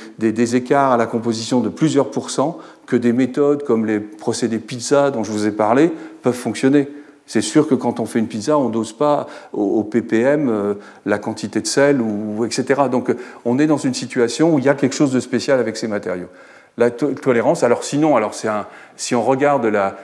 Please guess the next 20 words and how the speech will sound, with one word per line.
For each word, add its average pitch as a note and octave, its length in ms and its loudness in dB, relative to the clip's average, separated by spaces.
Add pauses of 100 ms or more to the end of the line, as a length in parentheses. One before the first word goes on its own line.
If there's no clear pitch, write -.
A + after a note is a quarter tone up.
là, A#2 100 2
c'est B2 140 -2
des A#2 120 0
calculs C3 400 -2
théoriques C3 460 2
ab A2+ 140 0
initio, B2 580 0 (260)
euh, G2+ 100 -2
des G#2 140 -2
défauts C3 400 2
potentiels C#3+ 680 2
dans B2 100 -2
ces A#2+ 160 -2
matériaux, G#2+ 540 0 (260)
mais A#2 60 -2
cette - 180 -4
fois-ci C3 300 0
des B2 120 0
défauts B2 320 2
par A2 360 -2